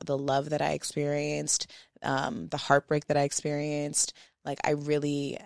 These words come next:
am grateful for being able to kind of be raw, because I think at the beginning of this year, what I said was, like,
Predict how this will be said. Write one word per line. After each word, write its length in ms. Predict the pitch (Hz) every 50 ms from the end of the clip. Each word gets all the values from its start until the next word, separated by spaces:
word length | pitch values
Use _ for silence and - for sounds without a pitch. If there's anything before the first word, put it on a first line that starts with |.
| - -
am 100 | 143 143
grateful 720 | - 143 143 - - - 151 139 135 135 - - - - _ _ _ _ _ _ _ _ _ _
for 160 | - - 165
being 240 | 160 151 143 139 139
able 260 | 131 131 - - 151
to 140 | - - 143
kind 240 | - - 139 135 135
of 160 | 127 135 - - _ _ _ _ _ _ _ _ _ _ _ _ _ _ _ _ _ _ _ _ _ _ _ _ _ _ _ _ _ _ _ -
be 140 | 180 165
raw, 460 | 147 139 143 139 147 143 135 - - - - _
because 240 | - 156 - 156 -
I 140 | - - -
think 200 | - 170 160 170
at 100 | 165 -
the 60 | 165
beginning 300 | 156 151 151 151 151 151
of 60 | 147
this 180 | 151 147 - 156
year, 160 | 156 160 151
what 120 | 143 139
I 100 | 139 143
said 280 | 139 - - 180 180 156
was, 160 | 139 139 135
like, 140 | 139 135